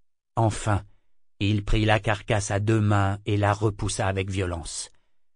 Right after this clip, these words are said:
La force de jet les dirigea vers la percée qui se resserrait et précipita l'épave sur la route de deux autres bâtiments.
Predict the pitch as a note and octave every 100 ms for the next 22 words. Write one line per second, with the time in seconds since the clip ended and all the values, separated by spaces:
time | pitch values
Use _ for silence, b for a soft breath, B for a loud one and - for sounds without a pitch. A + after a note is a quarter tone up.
0 | _ _ _ B2+ A2+ G#2 - C3+ - -
1 | A2+ A#2 G#2+ G#2 F#2+ G#2+ A#2+ A#2+ A#2+ A2+
2 | A2 G#2 G2+ G#2 A2+ G#2+ - G#2 - G#2+
3 | - G2 A2+ - F2+ G2+ G2+ B B B
4 | A#2+ G#2+ - B2+ C#3+ C3+ - B2 B2 A2+
5 | A2 G2+ C3 A#2 G#2 G#2+ G2+ - B2 A#2
6 | B2 A2+ A2+ G2+ A2 F#2+ - F#2 E2+